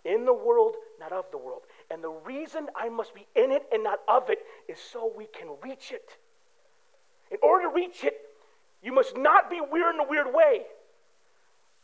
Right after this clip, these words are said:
but you must be weird in a good way. You must be different than them in your honesty, your integrity, your love, your kindness.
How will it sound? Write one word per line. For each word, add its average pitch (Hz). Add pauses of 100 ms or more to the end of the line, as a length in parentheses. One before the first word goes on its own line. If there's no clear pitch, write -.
(480)
but -
you 190
must 196
be 185
weird 175
in -
a -
good -
way. - (960)
You 185
must 220
be 214 (120)
different -
than 214
them 208 (240)
in 208
your 180 (100)
honesty, 254 (140)
your 330
integrity, 269 (140)
your 180
love, 269 (180)
your 190
kindness. 294